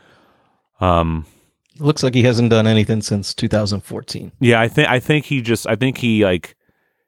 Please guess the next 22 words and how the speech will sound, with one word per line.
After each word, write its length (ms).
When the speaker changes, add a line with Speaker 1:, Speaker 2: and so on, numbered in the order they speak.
Speaker 1:
had 320
some 280
Speaker 2:
Oh. 60
Speaker 1:
conservative 760
political 460
views 320
that 120
kinda 600
went, 340
went, 300
cut 160
across 400
the 100
grain, 360
I 60
guess. 300
Speaker 2:
No, 160
he 120
had 120
a 40
few 260
movies 720